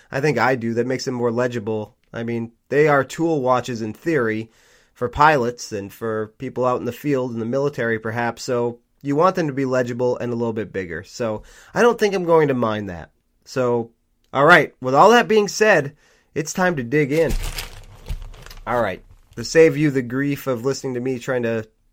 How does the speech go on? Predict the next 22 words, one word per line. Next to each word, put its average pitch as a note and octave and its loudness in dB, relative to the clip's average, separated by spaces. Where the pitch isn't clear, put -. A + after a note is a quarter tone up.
cut - -4
tape C3+ -2
with A#2 -6
a A#2 0
knife B2 0
and A2+ -6
all A#2 -2
fumble C3+ 0
around, A#2+ 0
I C3 0
did D3 2
that A#2+ 0
part, F2 -10
okay? A2 -8
But A2+ -4
I G#2+ -2
have B2 -4
not C#3+ 4
looked C3 -4
at A#2 -4
the A2 -8
watch. F#2+ -10